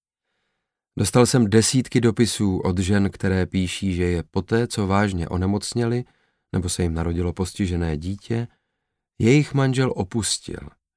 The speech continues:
Mnohé z nich tím byly zaskočeny. „Nechápu to, myslela jsem si, že má mě i děti opravdu rád.“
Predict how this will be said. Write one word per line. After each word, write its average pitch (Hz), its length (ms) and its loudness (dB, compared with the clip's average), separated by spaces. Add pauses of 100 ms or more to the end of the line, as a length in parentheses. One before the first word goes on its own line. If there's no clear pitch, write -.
(580)
Mnohé 143 340 6
z 120 80 2
nich 139 220 2
tím 147 200 2
byly 143 200 4
zaskočeny. 85 800 -4 (300)
„Nechápu 131 640 0
to, 85 200 -6
myslela 117 520 0
jsem 135 240 -4
si, 143 220 -6
že 123 140 0
má 110 180 0
mě 95 340 2
i 98 160 -4
děti 90 380 -2
opravdu 110 600 -4
rád.“ 127 360 0